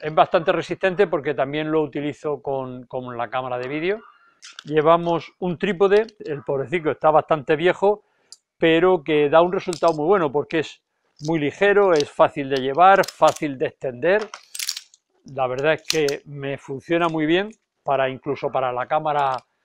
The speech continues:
para la Nikon, va muy bien y me resulta muy, muy práctico y muy cómodo. Llevo un trípode de estos tipo gorila, de los que, en fin, es pequeñito, pero es muy práctico porque se puede,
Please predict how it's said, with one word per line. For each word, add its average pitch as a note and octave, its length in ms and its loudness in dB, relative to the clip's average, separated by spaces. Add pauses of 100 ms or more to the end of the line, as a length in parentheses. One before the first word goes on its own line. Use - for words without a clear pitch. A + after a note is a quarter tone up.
(180)
para C#3+ 200 0
la B2+ 120 -2
Nikon, G#3 440 -4 (200)
va C#3+ 120 2
muy C#3 220 -8
bien G3 280 -6 (340)
y C#3 400 -6
me C3 60 -10
resulta D3 420 -6
muy, C3+ 360 -8 (140)
muy D#3 140 -2
práctico D#3+ 420 -4
y D#3 40 -4
muy C3+ 120 -6
cómodo. G#2 340 -8 (1080)
Llevo E3+ 440 2
un D3+ 600 -6
trípode D3 540 2
de D3 80 0
estos - 440 -4
tipo C#3 280 -4
gorila, G3 460 2
de D3+ 100 -4
los B2+ 240 -10
que, A#2+ 300 -8
en A2+ 60 -14 (440)
fin, D#3 340 -2
es D3+ 400 -2
pequeñito, F3 640 0
pero D3 240 2
es D3 60 -4
muy D3 160 -4
práctico F#3 520 2
porque C#3+ 260 -4
se C3 140 -8
puede, C#3+ 600 2